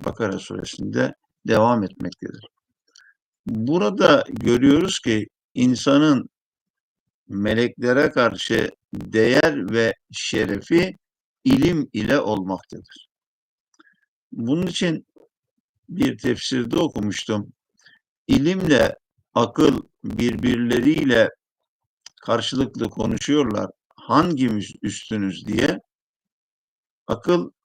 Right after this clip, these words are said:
çeşitli deliller getiriyor. İlim de çeşitli deliller getiriyor üstünlüğüne.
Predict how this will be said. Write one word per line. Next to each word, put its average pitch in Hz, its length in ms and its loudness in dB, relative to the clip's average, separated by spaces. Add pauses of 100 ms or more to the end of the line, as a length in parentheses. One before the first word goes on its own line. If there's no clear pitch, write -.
(800)
çeşitli 156 600 -2
deliller 120 540 0
getiriyor. 113 720 -4 (720)
İlim 151 400 4
de 117 260 2 (160)
çeşitli 107 640 -6
deliller 98 520 0
getiriyor 98 580 -4
üstünlüğüne. 113 880 0